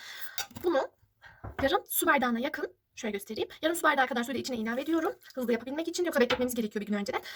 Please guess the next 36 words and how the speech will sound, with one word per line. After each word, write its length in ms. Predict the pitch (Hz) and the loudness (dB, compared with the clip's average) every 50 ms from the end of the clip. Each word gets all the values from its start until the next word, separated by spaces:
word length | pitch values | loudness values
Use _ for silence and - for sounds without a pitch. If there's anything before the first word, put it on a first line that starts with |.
| - - | 0 2
Ben 100 | 403 370 | 4 4
hızlı 160 | 339 294 320 | 6 4 4
olmasını 220 | 320 320 320 311 | 4 4 0 -2
istiyorum. 200 | 311 - 214 214 | -2 -2 -2 0
Yani 80 | 214 220 | 0 0
bugün 160 | 240 262 220 | 0 0 0
elime 140 | 247 254 262 | 2 2 2
geçmesini 260 | 262 262 269 262 262 | 0 -2 -4 -6 -8
istiyorum 260 | 240 - 214 190 - | -4 -4 -4 -6 -4
tatlının. 260 | - 247 - 320 - - - - - | -8 -8 -4 -4 -4 -6 -6 -14 -4
O 80 | - 359 | 0 0
yüzden, 280 | 330 320 - 370 381 - - _ | 0 2 0 -2 -2 -2 -6 _
e, 160 | - 277 285 | 0 0 2
şimdi 340 | 285 330 277 254 359 370 370 _ _ _ _ _ _ _ _ - - - | 2 0 2 2 0 0 0 _ _ _ _ _ _ _ _ -14 -10 -2
pişireceğim. 360 | - - 240 226 - 190 - - _ _ _ - - | 0 0 0 2 -2 -2 -6 -8 _ _ _ 2 4
Orta 180 | 285 269 220 | 4 4 4
ateşte. 280 | 196 214 - - - - _ _ _ _ _ _ _ _ _ | -2 -6 -8 -10 -12 -16 _ _ _ _ _ _ _ _ _
Yedi 160 | - 320 415 | -4 -2 -2
sekiz 180 | 415 415 440 453 | 0 -2 -2 0
tane 300 | - 330 285 254 254 240 | 2 2 4 4 4 2
de 120 | 392 - - - - _ _ | 0 -2 -2 -10 -16 _ _
karanfil 300 | - 330 330 330 339 285 | 2 2 4 4 4 4
atıyorum 260 | 254 - 226 208 202 | 4 4 2 0 0
içine. 400 | 214 - - 214 208 214 330 - - _ _ _ _ _ _ _ _ _ - - 240 | 0 0 2 2 2 2 2 -2 -4 _ _ _ _ _ _ _ _ _ -14 -8 -2
Birlikte 320 | 233 233 214 214 - 254 | -2 0 -2 0 -2 0
harmanlansın. 640 | 240 233 208 202 196 196 190 202 - - 294 440 - _ _ - - - | 2 2 2 2 0 0 -2 -2 -2 -2 -4 -4 -6 _ _ -20 -12 -12
Kokusu, 320 | 220 - - - 196 196 | -10 -6 -2 -2 -2 -2
güzelliği, 340 | 185 180 196 190 190 202 196 | 0 -2 0 0 0 0 0
lezzeti 280 | 208 202 214 - 494 - - - | 0 0 2 2 2 0 0 -2
sinsin 280 | - 240 214 - - | 2 2 2 2 2
ona 160 | 196 196 196 - | 0 2 2 2
da. 140 | 480 - _ - - _ _ - - _ _ - - - - - - - - _ _ _ _ _ - - | 0 0 _ -20 -20 _ _ -20 -20 _ _ -20 -20 -20 -20 -20 -20 -20 -20 _ _ _ _ _ -10 -4
Ve 120 | 247 214 208 226 - - | -2 0 0 0 -2 -2
tenceremizi 440 | 226 208 196 202 220 214 214 226 | -4 -4 -4 -4 -6 -6 -6 -6
ocağa 280 | 220 - 233 220 202 202 | -6 -6 -4 -2 -2 -4
koyuyorum. 480 | 202 - 220 226 233 247 226 247 349 | -4 -6 -8 -4 -4 -2 -2 -2 -4